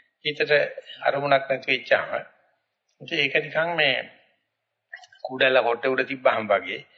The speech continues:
ඌට හරි නිකන් ඔඩ් වගේ නිකන් වේලිකමට පිරිසුදුකමට ඉන්න එක. කොහොම හරි පෙරලිලා තෙතපණ එකට යනවා. අඳුර තැනකට ගියාට පස්සේ කියනවා ටොප්.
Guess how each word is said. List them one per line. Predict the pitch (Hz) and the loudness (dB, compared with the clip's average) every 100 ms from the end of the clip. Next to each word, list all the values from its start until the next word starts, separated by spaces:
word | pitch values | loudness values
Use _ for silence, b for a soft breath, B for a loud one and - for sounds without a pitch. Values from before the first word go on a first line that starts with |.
| b b b 151 | b b b -6
ඌට | 147 151 | 0 2
හරි | 127 139 151 190 214 226 | 4 2 2 -2 -2 -2
නිකන් | 175 185 208 202 170 - _ _ _ _ _ _ 147 | 0 0 0 -4 -8 -14 _ _ _ _ _ _ -2
ඔඩ් | 175 196 | 0 2
වගේ | 175 147 175 | 2 4 0
නිකන් | 170 147 165 165 | 0 0 0 0
වේලිකමට | 143 143 131 139 143 165 160 _ _ | -2 -2 -4 -4 -4 -4 -8 _ _
පිරිසුදුකමට | 143 139 147 135 131 147 | -4 -2 -4 2 2 2
ඉන්න | 151 110 | -2 -4
එක. | 101 - - B B B _ | -12 -14 -20 B B B _
කොහොම | 147 143 196 233 | -2 2 4 6
හරි | 226 202 | 4 4
පෙරලිලා | 190 165 160 165 | 0 0 2 2
තෙතපණ | 139 139 143 143 | 2 -2 -2 -2
එකට | 131 - | 0 0
යනවා. | 90 85 92 _ _ _ _ _ _ - | -2 -2 -16 _ _ _ _ _ _ -2
අඳුර | 135 165 | 0 2
තැනකට | 180 180 170 | 2 2 0
ගියාට | 160 147 143 139 | 4 4 6 4
පස්සේ | 127 131 | 2 0
කියනවා | 139 175 180 | -2 -2 2
ටොප්. | 151 | 0